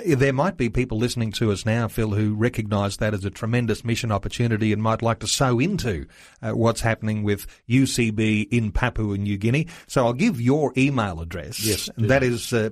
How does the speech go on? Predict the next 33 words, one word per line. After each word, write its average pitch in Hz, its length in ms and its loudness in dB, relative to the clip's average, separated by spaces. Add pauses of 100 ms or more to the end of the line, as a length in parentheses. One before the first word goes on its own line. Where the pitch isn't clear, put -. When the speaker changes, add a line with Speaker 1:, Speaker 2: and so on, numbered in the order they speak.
Speaker 1:
P 170 440 0
Dunk 120 480 -2 (420)
at 110 260 0
U 151 240 2
C 139 180 0
B 107 260 0
dot 104 300 0
com 107 320 -2
dot 104 300 -2
A 101 160 -2
U. 98 500 -2 (340)
Uh, 90 220 -8
you 120 140 -2
can 110 120 0
also 120 340 0
contact 104 500 -4
Phil 120 400 2
if - 180 -4
you 101 100 0
were 92 80 -4
just 131 220 -2
going 101 240 -2
to 95 60 -6
the 90 100 -6
vision 117 380 0
dot 107 320 0
org 110 320 0
dot 101 320 -2
A 107 140 0
U 101 340 0
website. 135 600 0
Uh, 98 180 -4
you'll, 120 500 -6